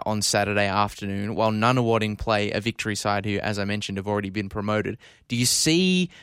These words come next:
the, the status quo, the present standing of the table remaining, and, and, and Western doing enough to get a win over Geelong, uh,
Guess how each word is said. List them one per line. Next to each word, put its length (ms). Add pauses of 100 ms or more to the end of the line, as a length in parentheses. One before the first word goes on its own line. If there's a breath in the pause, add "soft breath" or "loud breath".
(220 soft breath)
the, 400
the 100
status 540
quo, 320
the 160
present 400
standing 480
of 80
the 80
table 360
remaining, 640
and, 260
and, 220
and 200
Western 360
doing 240
enough 200
to 80
get 280
a 60
win 160
over 180
Geelong, 440
uh, 300